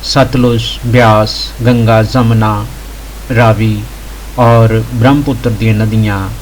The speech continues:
ਇਸ ਮੈਦਾਨ ਨੂੰ ਉਪਜਾਊ ਬਣਾਉਂਦੀਆਂ ਨੇ। ਇਸ ਤੋਂ ਬਾਅਦ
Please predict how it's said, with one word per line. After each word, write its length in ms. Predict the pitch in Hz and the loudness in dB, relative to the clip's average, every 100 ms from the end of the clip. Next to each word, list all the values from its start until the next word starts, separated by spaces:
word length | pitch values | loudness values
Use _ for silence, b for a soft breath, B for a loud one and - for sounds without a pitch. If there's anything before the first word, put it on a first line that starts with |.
| - - - | -14 -16 -4
ਇਸ 420 | 127 123 123 - - - | 2 2 2 0 -6 -4
ਮੈਦਾਨ 360 | 120 117 110 107 | 0 2 2 2
ਨੂੰ 200 | 107 110 | 0 -2
ਉਪਜਾਊ 380 | 120 120 110 107 | -2 0 2 2
ਬਣਾਉਂਦੀਆਂ 520 | 101 101 95 76 57 | 0 -2 -4 -8 -10
ਨੇ। 80 | 92 - - - - - - - - - - - - - - - - - | -10 -12 -14 -14 -14 -14 -14 -14 -14 -14 -14 -14 -14 -14 -14 -14 -10 -2
ਇਸ 100 | 139 | 0
ਤੋਂ 140 | 113 143 | 0 0
ਬਾਅਦ 340 | 131 123 123 | 2 4 2